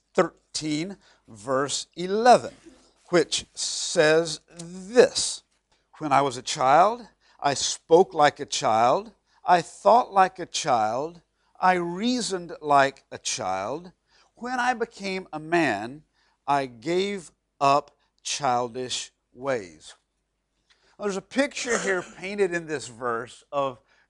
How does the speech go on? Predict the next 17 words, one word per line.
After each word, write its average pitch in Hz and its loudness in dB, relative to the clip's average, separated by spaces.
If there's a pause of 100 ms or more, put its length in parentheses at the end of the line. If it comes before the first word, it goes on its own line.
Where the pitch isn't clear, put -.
(120)
God 185 6
inviting 156 -2
us 135 -4
to 147 -6 (280)
maturity. 160 -4 (760)
Now, 147 0 (100)
you 180 0
understand 185 0
at 196 -2
least 294 -4
a 175 4
little 151 -4
bit 139 -2
about 151 4
what 147 2
maturity 139 -10 (100)
is. 214 -2